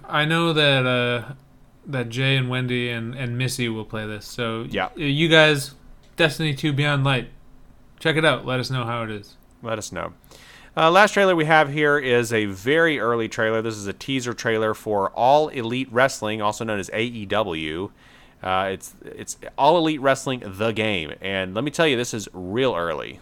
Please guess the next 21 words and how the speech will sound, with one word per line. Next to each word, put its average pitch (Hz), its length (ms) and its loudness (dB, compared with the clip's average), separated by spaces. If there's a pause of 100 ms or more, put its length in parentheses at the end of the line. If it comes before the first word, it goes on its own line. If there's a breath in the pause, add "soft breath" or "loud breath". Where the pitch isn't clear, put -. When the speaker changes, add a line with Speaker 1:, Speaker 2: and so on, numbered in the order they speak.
(800 soft breath)
Speaker 1:
Yeah, 135 260 2
so 147 220 -4
this 180 180 -2
is 196 180 -4
just 147 200 -4
a, 147 260 -2
a 131 80 -2
wrestling 131 400 -2
game. 120 440 -4 (600 soft breath)
It 147 100 -4
looked 175 200 0
a 202 60 0
little 175 320 2
cartoony, 143 840 -2
so - 180 -8
it's 127 140 -6
not 147 220 0
one 147 120 -2
of 139 120 0
the, 120 460 -2
like, 120 260 -6